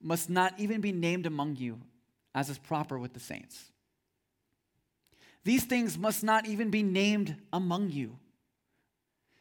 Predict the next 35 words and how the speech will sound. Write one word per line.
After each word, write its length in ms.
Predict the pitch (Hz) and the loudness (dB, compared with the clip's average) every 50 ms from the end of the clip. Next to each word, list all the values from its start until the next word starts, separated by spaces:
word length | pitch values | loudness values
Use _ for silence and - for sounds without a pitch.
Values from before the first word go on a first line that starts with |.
| _ _ - | _ _ -8
He 260 | 151 151 202 196 185 | 0 2 2 2 4
tells 300 | 185 233 262 269 208 220 | 6 6 6 6 6 2
us, 200 | 233 - - - - - - | 0 -2 -4 -10 -14 -10 0
how 140 | - 220 254 | 4 4 4
do 60 | 254 | 6
we 100 | 247 254 | 6 4
be 180 | 220 247 247 233 | 4 4 4 4
imitators 440 | 247 247 240 247 254 240 240 196 | 2 2 2 2 2 2 2 0
of 80 | 208 175 | -2 -2
Christ? 360 | - 247 240 - 302 - - | 0 2 4 4 4 2 2
Well, 140 | 202 220 220 | 0 0 2
not 300 | 214 208 233 254 277 269 | 4 4 4 4 4 6
by 200 | 226 226 226 208 | 6 6 6 6
these 420 | 180 151 143 156 202 277 302 - | 4 2 0 2 4 4 4 4
things. 460 | - 208 196 151 151 165 160 - - - - - - - | 4 0 0 0 0 -4 -6 -8 -12 -12 -16 -20 -16 -6
We 120 | - 185 220 | 0 0 2
are 40 | 233 | 4
not 200 | 240 240 240 240 | 4 4 4 2
to 80 | 208 | 0
be 80 | 214 208 | -2 0
sexually 460 | 196 240 226 220 - 202 208 208 202 | 2 2 2 2 0 -2 0 2 2
immoral 560 | 202 196 196 202 202 196 190 185 185 180 180 - | 2 2 2 2 4 6 6 6 4 4 2 2
or 180 | 170 175 175 | 2 2 2
impure 720 | 170 185 175 - - 185 190 190 185 180 180 175 170 170 - | 0 -2 -4 -4 -2 0 2 4 4 4 4 2 2 0 0
or 220 | 165 165 165 160 | 0 0 0 0
covetous. 680 | - - 196 196 190 175 170 160 - - - - - - - - - - - | 0 0 2 2 2 2 0 0 0 -4 -8 -10 -12 -14 -20 -20 -14 -2 4
By 120 | 208 226 240 | 6 6 6
the 80 | 247 | 6
way, 180 | 247 254 233 202 | 6 6 6 6
covetous 720 | - - 233 302 339 349 214 151 135 147 - - - - - - - - - | 6 6 6 6 6 4 2 0 -2 -2 -4 -8 -10 -12 -18 -20 -12 0 6
is 280 | 185 202 190 - - | 6 6 6 6 2
simply 320 | - 277 302 254 254 247 202 | 0 0 0 2 2 2 2
wanting 480 | 160 170 202 214 254 269 - 240 233 | 2 2 4 4 4 4 2 2 4
the 80 | 208 175 | 4 2
thing 560 | - - 240 220 180 160 156 151 156 160 | 4 4 4 4 4 2 0 -2 -4 -8